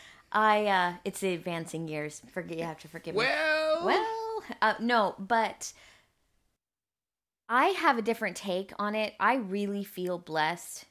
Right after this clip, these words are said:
Speaker 1: Every year that I get older, I honestly do feel blessed to move forward. I, I love the things that I have learned. I wouldn't go back to being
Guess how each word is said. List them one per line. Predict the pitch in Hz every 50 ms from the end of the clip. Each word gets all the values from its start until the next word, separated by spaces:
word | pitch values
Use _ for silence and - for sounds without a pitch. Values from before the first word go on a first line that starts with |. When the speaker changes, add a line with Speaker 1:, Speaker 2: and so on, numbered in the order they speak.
| _ _ _ _ -
Speaker 1:
Every | 185 185 196 214 202
year | 190 180 175 180 180 180 185 190 190
that | 185 170 -
I | - 165 165
get | 160 165 160
older, | - 160 156 160 160 175 170 170 170 - -
I | 175 175 170 - _ -
honestly | 170 175 170 170 170 175 - - 180 170
do | 160 165 160 160
feel | 160 - 175 160 151
blessed | 151 - 147 147 143 147 151 - - - - - -
to | - 170 156 151 151 151 147 143 - _ _ _ _ _ -
move | 180 185 190 190 180 180
forward. | - - 180 170 170 160 160 165 165 165 165 165 160 160 170 - _ _ _ _
I, | - 160 160 165 165 165 160 -
I | 160 165 165
love | 165 165 165 170 170 175 175 175 180 175 170
the | 175 175
things | - - 170 170 165 160
that | 170 -
I | 160 165
have | 160 165 156 160
learned. | 165 160 160 160 160 156 156 156 156 156 - - _ _ _ _ _ _ _ _ _ _ _ -
I | 233 254 285 302
wouldn't | 254 262 240 190 180
go | 175 180 180
back | 175 180 170 170 165 160 - - -
to | - 180
being | 170 175 175 175 165 165 156 156 160 165 170 165